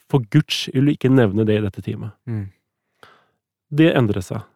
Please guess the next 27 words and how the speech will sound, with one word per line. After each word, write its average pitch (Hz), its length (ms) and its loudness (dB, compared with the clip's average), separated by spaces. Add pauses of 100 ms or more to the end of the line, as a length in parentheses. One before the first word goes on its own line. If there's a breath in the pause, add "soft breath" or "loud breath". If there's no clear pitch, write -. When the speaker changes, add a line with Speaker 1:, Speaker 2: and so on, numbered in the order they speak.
(160)
Speaker 2:
Ja. 107 100 -10 (360)
Speaker 1:
Ergo 127 300 2
så 131 220 2 (320)
kan 143 120 2
du 143 40 4
si 135 140 0
at, 117 180 0
eh, 123 220 2
sikkerheten 127 840 0
i 147 60 2
anlegget 113 360 2
ble 110 140 2
bedre 104 440 -2 (300)
av, 117 300 0
av, 110 380 0
av 113 60 -2
dette, 147 480 0
fordi 113 280 0
lederen 120 420 0 (400)
var 104 180 0
i 120 40 4
stand 98 500 -4
til, 202 240 0
med 123 160 2
litt 123 140 2
veiledning, 120 560 0 (380)
å - 80 0